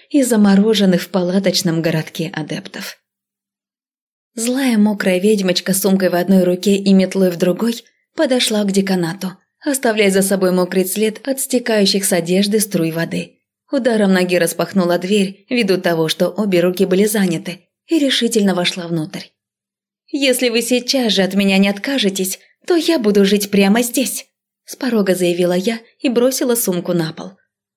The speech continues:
Она с грохотом приземлилась, и все присутствующие вздрогнули и посмотрели на меня. Один только мужчина не вздрогнул, тот, на столе которого стояла табличка декан факультета контроля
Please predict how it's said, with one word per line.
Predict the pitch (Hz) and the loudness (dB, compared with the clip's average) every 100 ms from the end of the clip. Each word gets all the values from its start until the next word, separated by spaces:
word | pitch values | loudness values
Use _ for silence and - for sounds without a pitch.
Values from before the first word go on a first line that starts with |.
| - | -6
Она | 226 202 | 0 0
с | 190 | 2
грохотом | 190 170 170 170 | 0 0 -2 -2
приземлилась, | 170 180 185 196 226 190 196 - _ | 0 0 2 0 2 0 -2 -8 _
и | 294 | -6
все | 262 - 220 | -2 0 0
присутствующие | 190 190 196 226 - 170 170 175 196 | 2 2 2 -4 -2 0 0 0 0
вздрогнули | 180 185 190 202 202 196 | 0 0 0 2 2 2
и | 196 | 0
посмотрели | 190 190 190 165 165 160 | 0 0 0 0 -2 0
на | 160 165 | 0 0
меня. | 170 165 165 _ _ _ _ | -2 -4 -8 _ _ _ _
Один | 277 247 233 196 | -2 0 2 2
только | 180 180 | 0 0
мужчина | 175 180 - 180 | 0 0 0 0
не | 165 | 0
вздрогнул, | 160 160 170 160 160 165 - _ - | -2 -2 -4 -4 -6 -8 -12 _ -8
тот, | 269 208 196 | -2 0 2
на | 190 | 0
столе | 190 185 175 | 2 2 0
которого | 175 175 214 208 185 175 - | 0 -4 -4 -4 -4 -8 -14
стояла | - - 262 240 208 | -12 -4 -2 0 0
табличка | 196 180 180 190 - | 0 0 0 0 0
декан | 190 185 190 170 | 0 0 -2 -2
факультета | - 165 170 170 160 165 | -2 -2 -2 0 -2 -2
контроля | 165 160 208 233 220 | -4 -4 -2 -2 -4